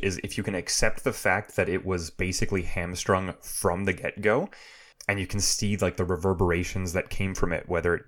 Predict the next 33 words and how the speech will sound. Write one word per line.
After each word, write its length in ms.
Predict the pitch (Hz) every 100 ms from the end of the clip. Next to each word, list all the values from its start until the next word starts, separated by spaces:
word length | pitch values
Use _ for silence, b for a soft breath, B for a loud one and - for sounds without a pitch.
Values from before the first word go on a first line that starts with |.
| -
like, 240 | 90 87 -
whether 240 | 87 85
it's, 200 | 85 -
you 60 | 90
know, 140 | 80
how 160 | 87 - -
certain 220 | 101 87
things 180 | 92 87
are 60 |
shot, 400 | 85 - 87 87 b b b -
uh, 180 | 85 80
how, 180 | 95 82 -
how, 220 | 98 87 -
like, 240 | 90 - - -
again, 300 | 95 95 80
I 100 | 90
think 220 | 127 131
the 200 | 101 90 -
outfits 400 | 95 - 95 95
and 140 | 90
the, 220 | 87 87
and 100 | 90
some 120 | 85 90
of 40 |
the 60 | 85
sets 320 | 98 87 -
in 40 |
the 60 | 82
first 300 | - 90 -
half 220 | 82 -
are, 100 | 85
like, 300 | 82 85 - - -
truly 560 | - 139 123 104 -